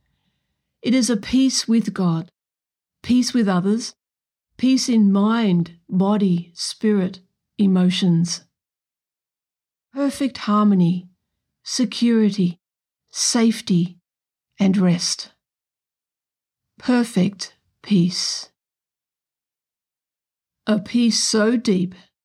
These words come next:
that the circumstances of this life cannot take it away.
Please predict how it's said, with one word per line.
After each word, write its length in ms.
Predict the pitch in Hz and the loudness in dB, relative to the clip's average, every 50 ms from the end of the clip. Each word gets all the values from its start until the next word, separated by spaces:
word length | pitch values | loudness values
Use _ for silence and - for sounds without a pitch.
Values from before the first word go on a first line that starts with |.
| _ _ _ _ _ _ _ _ _ _ _ _ _ _ - | _ _ _ _ _ _ _ _ _ _ _ _ _ _ -4
that 220 | 202 208 196 202 - | -2 -2 -2 -2 -2
the 100 | 202 196 | -2 -2
circumstances 1000 | 190 - - - 240 240 240 247 240 226 - - 220 220 214 208 - 214 196 202 | -2 -2 -2 0 0 0 0 0 -2 -2 0 0 0 0 0 0 0 -2 0 0
of 180 | 190 185 170 | 0 0 0
this 240 | 180 196 196 202 - | 0 0 -2 0 0
life 380 | 214 196 185 175 170 165 170 - | 0 0 2 0 0 -2 -4 -4
cannot 640 | - - 180 185 190 196 208 208 196 - - - - _ _ _ | -2 0 2 4 4 4 4 2 0 -2 -6 -12 -20 _ _ _
take 300 | - - 220 196 180 180 | -10 -4 -2 -2 -2 0
it 80 | 185 180 | 0 0
away. 500 | 180 175 170 175 165 160 165 170 - | 2 2 2 2 0 -2 -4 -6 -10